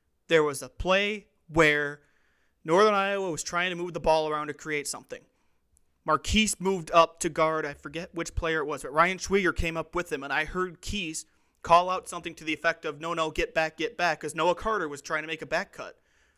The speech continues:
He was in the corner. So Schwieger went back, Carter got the ball, tried driving in, ended up throwing it out of bounds, broke up the possession. Intangibles matter, and that's what Marquise Kennedy brings to the table for Loyola. Yes, he, he's great on offense. He was plus twenty-one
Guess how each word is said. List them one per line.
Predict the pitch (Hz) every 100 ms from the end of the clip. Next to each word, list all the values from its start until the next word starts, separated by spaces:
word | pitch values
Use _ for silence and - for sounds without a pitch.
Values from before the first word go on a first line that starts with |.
| _ _ _
He | 180
was | 170 175
in |
the | 165
corner. | - 190 143 131 _ _ _ _
So | -
Schwieger | 147 - 185 196 170
went | 165 147
back, | 175 160 165 _ _ _ _ _ -
Carter | 170 160
got | 156 156
the | 147
ball, | 156 160
tried | 165 151
driving | 147 156 147
in, | 156 185 - _ -
ended | 180 175
up | -
throwing | 180 170
it | 165
out | 151
of | 147
bounds, | 160 135
broke | 143 143
up | 151
the | 156
possession. | 151 147 131 90 _ _ _ _ _ _ _ _ _ _ _ _ _ _ _ _ _ _ _ _
Intangibles | 180 165 - 202 208 180 190 180 175 - 156
matter, | 156 165 143 131
and | 147 139
that's | 160 208
what | 208
Marquise | 185 180 190 175
Kennedy | - 175 170
brings | - 165 165 -
to |
the | 151
table | - 165 156
for | - 156
Loyola. | 151 143 135 117
Yes, | 151 160 -
he, | 135 _ _ _
he's | 160
great | - 196 208
on | 175
offense. | 170 160 131
He | 151
was | -
plus | - 220
twenty-one | - 226 214 202 202